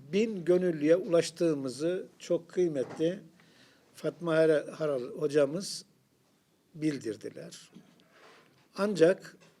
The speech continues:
bunlar kayıtlı olanlar, bizim kaydımıza girenler. Girmeyenlerin yüz bine bali olduğunu, ulaştığını ve sizlerle özellikle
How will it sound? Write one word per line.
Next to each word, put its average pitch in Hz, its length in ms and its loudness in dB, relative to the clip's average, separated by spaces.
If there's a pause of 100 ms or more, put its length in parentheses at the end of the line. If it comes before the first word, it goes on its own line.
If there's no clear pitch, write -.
(580)
bunlar 208 340 2
kayıtlı 175 420 6
olanlar, 120 760 4 (360)
bizim 190 360 -6
kaydımıza 156 520 4
girenler. 120 500 2 (1080)
Girmeyenlerin 196 880 4 (840)
yüz 185 320 0
bine 147 260 2
bali 123 280 6
olduğunu, 110 600 -4 (300)
ulaştığını 147 800 0 (1000)
ve 190 180 2 (420)
sizlerle 160 880 6 (840)
özellikle 165 880 4